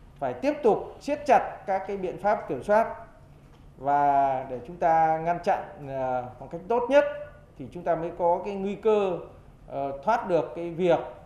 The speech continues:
chúng ta mới có khả năng thoát được cái nguy cơ là nó tăng trở lại. Nhất là tôi đề nghị hiện nay có hai cái vấn đề lớn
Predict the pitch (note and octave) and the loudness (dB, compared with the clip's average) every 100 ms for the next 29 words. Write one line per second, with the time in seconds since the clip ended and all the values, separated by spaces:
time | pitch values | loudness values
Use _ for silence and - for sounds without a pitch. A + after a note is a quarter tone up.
0 | - E3+ E3 E3 E3 G3 G3 C3+ F3 E3 | -18 -8 -6 -6 -6 -6 -4 0 2 0
1 | D3+ G#3 C4 F3+ - F3+ F3+ F3+ F3+ F#3 | 0 2 2 0 -6 -6 -6 -6 -4 -2
2 | F3 E3 C3+ C3+ C#3 C#3+ D3 F#3+ E3+ D3+ | 0 -2 -6 -8 -6 -6 0 0 0 -2
3 | C3 G#2 - - - - - - - - | -4 -4 -10 -18 -20 -20 -20 -20 -20 -10
4 | F#3 C#4+ D4 G3+ E3 F3+ F3 E3+ F#3 F3 | 6 8 8 0 -2 2 4 4 2 0
5 | D#3+ E3+ F3 F#3 F3+ F3+ G#3 A3+ A3 A3+ | -4 -6 -2 -2 -2 -4 0 0 0 -4
6 | G#3+ A3+ F3+ G3 B3+ | -4 -2 4 8 8